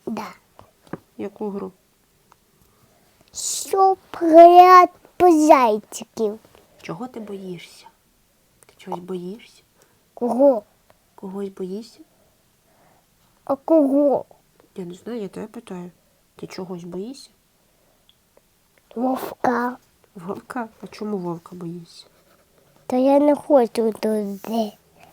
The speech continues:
Speaker 1: до лісу.
Speaker 2: Не хочеш в ліс?
Speaker 1: Ні.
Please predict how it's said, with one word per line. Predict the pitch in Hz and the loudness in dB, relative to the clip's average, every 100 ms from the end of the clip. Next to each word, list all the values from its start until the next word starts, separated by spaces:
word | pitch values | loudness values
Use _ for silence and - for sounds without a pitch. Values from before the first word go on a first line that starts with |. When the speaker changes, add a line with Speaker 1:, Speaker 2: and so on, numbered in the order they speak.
| _ - | _ -14
Speaker 1:
до | 196 240 | 2 4
лісу. | 220 226 208 - - - - - _ _ _ | 4 2 -2 -6 -12 -16 -20 -20 _ _ _
Speaker 2:
Не | 202 196 | -16 -14
хочеш | 214 208 220 - | -14 -12 -14 -12
в | |
ліс? | 220 277 - _ _ _ | -14 -14 -16 _ _ _
Speaker 1:
Ні. | 247 254 240 214 | 0 4 6 4